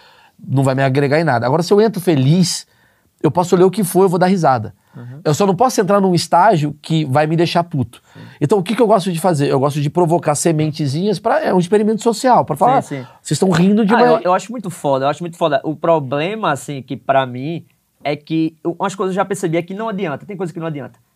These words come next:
Speaker 2: Tipo assim, "Ah, vou tá fazendo experimento social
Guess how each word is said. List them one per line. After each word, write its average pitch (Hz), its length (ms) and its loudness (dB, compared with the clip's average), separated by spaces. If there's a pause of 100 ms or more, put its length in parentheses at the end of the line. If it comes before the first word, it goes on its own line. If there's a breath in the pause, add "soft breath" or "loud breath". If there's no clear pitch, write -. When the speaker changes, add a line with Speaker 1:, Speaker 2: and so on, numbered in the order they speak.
(580)
Speaker 2:
Tipo 143 140 -4
assim, 165 100 -4
"Ah, 180 80 2
vou 147 160 -2
tá 165 140 2
fazendo 175 180 -4
experimento 180 460 -2
social 165 760 2